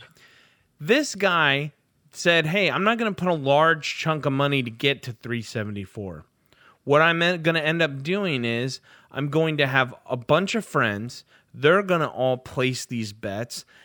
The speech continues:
Speaker 2: and then we're gonna get to three seventy-four.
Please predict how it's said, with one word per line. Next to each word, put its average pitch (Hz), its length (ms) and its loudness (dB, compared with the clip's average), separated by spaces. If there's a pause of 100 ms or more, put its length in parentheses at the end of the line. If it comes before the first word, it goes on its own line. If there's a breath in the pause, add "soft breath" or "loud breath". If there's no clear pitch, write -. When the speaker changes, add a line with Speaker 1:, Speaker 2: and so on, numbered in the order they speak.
(120)
Speaker 2:
and 160 260 -4
then 208 720 2
we're 143 160 2
gonna 127 280 0
get 117 280 -4
to 113 100 -8
three 110 340 -8
seventy-four. 95 920 -8